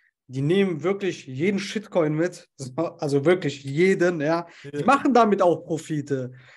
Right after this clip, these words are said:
Speaker 1: Guck mal, ich hatte, da gibt's ein Projekt, äh, Lucky Block, da bin ich so ein bisschen mehr oder weniger be-, äh, hab ich mehr Reichweite bekommen, weil der am nächsten, ich hab ihn selber nicht gekauft, hab ich immer gesagt im Video, ja. Ich hab gesagt,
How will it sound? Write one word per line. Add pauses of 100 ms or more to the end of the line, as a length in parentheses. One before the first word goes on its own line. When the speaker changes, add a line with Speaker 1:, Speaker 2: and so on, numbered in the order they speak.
Speaker 1:
Guck
mal,
ich
hatte,
da
gibt's
ein
Projekt,
äh,
Lucky
Block,
da
bin
ich
so
ein
bisschen
mehr
oder
weniger
be-,
äh,
hab
ich
mehr
Reichweite
bekommen, (440)
weil
der
am
nächsten,
ich
hab
ihn
selber
nicht
gekauft,
hab
ich
immer
gesagt
im
Video,
ja.
Ich
hab
gesagt,